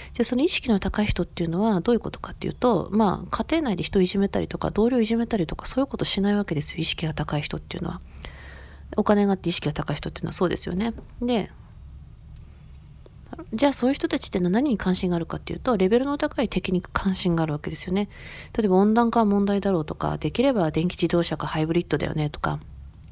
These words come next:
人身売買なんてとんでもないよねとか、人種差別はやめようとか、そういうことを考えてるわけですね。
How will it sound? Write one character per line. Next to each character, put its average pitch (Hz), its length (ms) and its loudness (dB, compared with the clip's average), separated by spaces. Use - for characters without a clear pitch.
人 190 220 6
身 254 140 4
売 254 220 4
買 185 100 2
な 151 80 -2
ん - 20 -2
て - 80 -10
と - 160 2
ん 190 60 6
で 220 100 6
も 233 100 4
な 220 120 4
い 185 60 2
よ 139 80 -2
ね 143 160 -4
と - 100 -10
か、 - 100 -4
人 180 160 2
種 - 120 -2
差 180 160 2
別 160 140 -2
は 147 60 -2
や 143 120 -2
め 160 80 2
よ 156 80 2
う 151 40 -4
と 147 120 -6
か、 - 240 -4
そ - 160 2
う - 20 2
い - 0 -
う - 20 2
こ 330 120 -4
と 208 80 4
を - 20 2
考 165 260 0
え 143 60 0
て 151 100 -6
る 156 60 -4
わ 156 80 -4
け 170 100 -6
で 180 80 0
す - 140 -6
ね。 330 140 -2